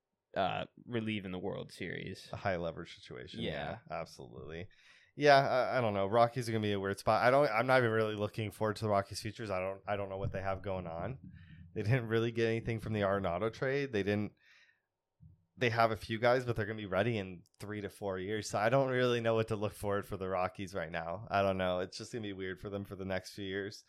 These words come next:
Speaker 2: Braves, I don't really think they have to do anything, honestly. They're,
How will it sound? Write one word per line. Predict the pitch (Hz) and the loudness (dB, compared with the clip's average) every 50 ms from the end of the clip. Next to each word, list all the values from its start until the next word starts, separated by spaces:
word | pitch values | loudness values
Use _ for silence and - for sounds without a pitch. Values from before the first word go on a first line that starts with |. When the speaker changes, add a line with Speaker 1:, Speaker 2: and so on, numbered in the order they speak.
| - - - - - - - - - - _ _ _ _ - | -20 -20 -20 -20 -20 -20 -20 -20 -20 -20 _ _ _ _ -2
Speaker 2:
Braves, | 160 156 151 156 151 147 147 139 139 - - - - _ - - - - - - | 2 2 4 4 2 2 0 -2 -4 -6 -8 -10 -12 _ -20 -20 -20 -18 -6 -4
I | 147 | 0
don't | 139 147 147 139 | 2 2 2 4
really | 139 143 139 143 135 | 4 4 4 4 2
think | 123 139 131 | 2 0 0
they | 123 131 | 2 2
have | 127 131 127 127 | 4 4 2 2
to | - 120 | 0 -4
do | 117 127 120 | -4 0 0
anything, | 123 135 151 156 - - 104 85 87 92 | 2 2 0 -2 -2 -4 -4 -4 -4 -4
honestly. | 90 87 87 85 87 - - 104 101 98 | -4 -2 -2 -2 -4 -2 -2 -2 -2 0
They're, | 95 104 107 104 104 101 98 98 98 101 | 0 0 2 2 2 2 2 0 -2 -4